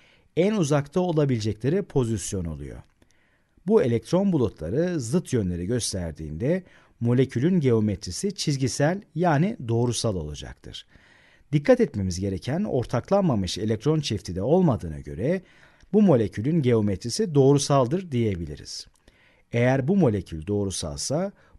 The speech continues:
bu klor ve berilyum ve de diğer klor arasındaki açı da yüz seksen derece olacaktır. Bunu dümdüz bir çizgi gibi de düşünebilirsiniz. İşte Vesper teorisini moleküllerin geometrisini bulmak için bu şekilde kullanıyoruz.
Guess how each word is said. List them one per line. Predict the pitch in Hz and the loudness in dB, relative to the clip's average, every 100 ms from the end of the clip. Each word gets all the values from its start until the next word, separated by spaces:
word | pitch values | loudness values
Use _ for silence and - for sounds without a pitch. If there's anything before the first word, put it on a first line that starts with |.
| - | 4
bu | 156 156 | 6 6
klor | 160 127 165 143 | 2 4 6 6
ve | 104 92 | 2 0
berilyum | 117 127 92 87 147 101 - _ _ 113 | 2 2 0 0 -2 -2 -8 _ _ -2
ve | 120 | 2
de | 131 123 104 | 2 0 2
diğer | 180 180 147 | 2 2 -2
klor | - 151 165 | 0 2 4
arasındaki | 107 98 - 92 - | 2 -2 -4 -6 -6
açı | - 117 - 170 | -6 -4 -2 2
da | 202 208 - _ | 0 -2 -20 _
yüz | 151 147 | -2 0
seksen | - 165 - 156 107 | 0 0 2 2 0
derece | 85 80 78 | -2 -6 -8
olacaktır. | 71 76 - - 69 - _ _ _ _ _ - | -12 -14 -16 -16 -18 -18 _ _ _ _ _ 0
Bunu | 127 202 233 160 | 4 4 2 2
dümdüz | 208 165 113 | 4 4 0
bir | 107 | -2
çizgi | 107 135 147 | -4 -2 -2
gibi | 123 110 135 | -2 -2 -2
de | 214 | -2
düşünebilirsiniz. | 202 - 165 135 104 85 - - - - _ _ _ _ | -4 0 0 2 -2 -6 -10 -12 -14 -14 _ _ _ _
İşte | 143 - 196 - 117 | -4 2 2 0 4
Vesper | 175 190 - 113 | 4 6 0 -2
teorisini | - 107 95 87 - 131 196 - - _ | 0 0 0 -2 -2 0 -2 -6 -20 _
moleküllerin | 110 123 127 - 135 127 180 185 | 0 2 2 2 2 4 4 4
geometrisini | 127 127 120 110 107 - 170 | 4 4 4 0 -4 -2 0
bulmak | 143 147 151 | 2 2 2
için | 120 - 214 214 | 0 -2 -2 -2
bu | 214 | 0
şekilde | - 120 107 98 | 2 0 0 -6
kullanıyoruz. | 92 98 82 78 76 69 - - | -6 -6 -6 -8 -10 -12 -14 -16